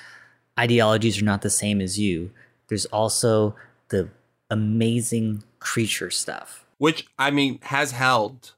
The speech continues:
Speaker 2: up phenomenally well. Like, there are some things that, you know, in certain lights look, looks a little strange, particularly when they find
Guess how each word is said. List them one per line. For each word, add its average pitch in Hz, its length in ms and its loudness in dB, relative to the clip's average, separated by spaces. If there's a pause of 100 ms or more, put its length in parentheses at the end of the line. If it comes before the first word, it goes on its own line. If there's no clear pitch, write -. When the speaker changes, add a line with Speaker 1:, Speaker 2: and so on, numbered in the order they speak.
(120)
Speaker 2:
up 120 300 0 (580)
phenomenally 110 680 2
well. - 360 -10 (560)
Like, 113 320 -4 (520)
there 156 260 4
are 165 220 4
some 156 280 0
things 123 520 -2
that, 110 340 -2 (1080)
you 131 160 0
know, 113 160 2
in 123 140 -4
certain 120 520 -2
lights 113 440 -2
look, 120 240 -6 (140)
looks 127 220 -4
a 117 60 -2
little 113 260 0
strange, 135 420 -2
particularly 135 500 -2
when 120 160 0
they 117 120 0
find 117 600 0